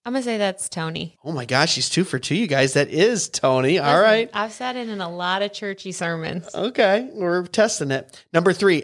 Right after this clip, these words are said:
Speaker 2: identify your problems, but give your power and energy to solutions.
Speaker 1: That's Tony.
Speaker 2: Oh, I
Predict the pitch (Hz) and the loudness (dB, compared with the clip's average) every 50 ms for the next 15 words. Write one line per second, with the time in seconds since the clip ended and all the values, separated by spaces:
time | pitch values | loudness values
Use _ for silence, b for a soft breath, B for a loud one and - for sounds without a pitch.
0 | - - 143 147 143 123 156 165 196 196 202 - 208 208 214 214 214 214 208 170 | 0 2 2 2 4 4 4 4 4 4 4 4 4 6 6 6 4 2 0 -2
1 | 160 147 139 131 127 - - - 165 165 160 139 123 123 120 117 117 120 - - | 0 0 0 0 -2 -4 -2 2 4 4 4 4 2 -4 -6 -6 -6 -8 -10 -8
2 | 139 156 160 165 - 247 269 233 214 214 175 - - - - 180 175 175 175 165 | -10 -10 -6 -4 -4 -4 -2 -2 -2 -4 -4 -4 -4 -6 -2 2 2 4 4 4
3 | 151 139 - - 151 151 147 135 120 131 127 120 120 - - 127 - - - 113 | 2 0 -2 -2 -2 0 0 -2 -2 -6 -8 -8 -8 -8 -8 -6 -6 -6 -6 -8
4 | 107 117 135 135 - - 104 - - - - - - _ 214 220 202 190 - - | -8 -8 -6 -6 -6 -6 -8 -12 -14 -14 -14 -14 -16 _ -8 -8 -6 -6 -8 -10
5 | - - 156 156 147 - 139 165 170 - _ 202 320 370 - - 175 170 170 175 | -10 -8 -8 -8 -10 -8 -10 -10 -10 -12 _ -8 -8 -8 -2 2 4 4 6 6
6 | 151 143 139 131 143 147 139 123 127 | 4 4 2 2 2 0 0 0 -2